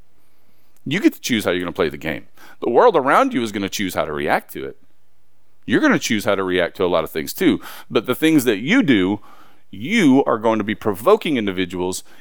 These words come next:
in their actions around you. So when we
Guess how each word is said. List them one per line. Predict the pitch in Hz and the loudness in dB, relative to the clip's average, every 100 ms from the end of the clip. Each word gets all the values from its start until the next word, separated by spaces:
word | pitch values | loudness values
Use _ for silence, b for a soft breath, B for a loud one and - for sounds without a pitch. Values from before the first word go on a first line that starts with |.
| b | b
in | 92 95 | -4 0
their | 131 151 | 2 2
actions | 127 123 - 107 | 2 0 -2 -4
around | 104 101 101 | 0 0 0
you. | 82 - - - - - - - - - - - - - - - - - - - - - - - - - - - - - | -4 -12 -18 -18 -18 -18 -18 -18 -18 -18 -18 -18 -18 -18 -18 -18 -18 -18 -18 -18 -18 -18 -18 -18 -18 -18 -18 -18 -18 -12
So | - 127 | 0 2
when | 117 | 2
we | 117 110 | 0 -2